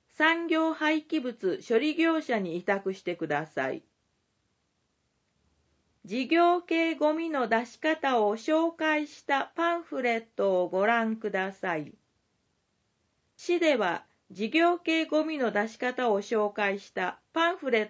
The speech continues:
トを作成しています。お持ちでない事業所の皆さんは、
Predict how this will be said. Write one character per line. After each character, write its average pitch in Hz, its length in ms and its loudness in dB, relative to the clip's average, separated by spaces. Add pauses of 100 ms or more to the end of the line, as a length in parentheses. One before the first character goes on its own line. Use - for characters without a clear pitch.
ト 175 140 2
を 175 100 2
作 202 260 -8
成 190 320 -2
し 185 100 -18
て 175 160 -2
い 160 120 -2
ま 147 240 -6
す。 - 160 -20 (1600)
お 254 140 2
持 330 160 4
ち 330 160 -2
で 339 140 4
な 330 220 0
い 247 100 -2
事 220 160 -6
業 285 260 4
所 294 180 0
の 233 140 2
皆 202 280 -2
さ 202 180 -2
ん 175 140 -2
は、 151 240 -4